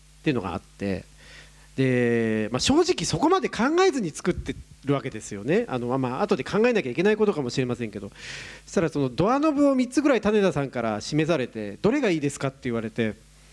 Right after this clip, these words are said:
いや、すごくそこまでその世界を種田さん作ってるなって言って、米林さんすごい驚かれてましたけどね。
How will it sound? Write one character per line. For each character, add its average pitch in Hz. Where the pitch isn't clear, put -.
い -
や、 -
す -
ご 165
く -
そ -
こ 233
ま 302
で 220
そ 143
の 135
世 156
界 131
を 110
種 123
田 -
さ 113
ん 104
作 -
っ 127
て -
る 110
な 107
っ 101
て -
言 107
っ -
て、 110
米 127
林 135
さ 101
ん 95
す -
ご 180
い 117
驚 131
か 135
れ 127
て 113
ま 104
し -
た -
け 110
ど 107
ね。 110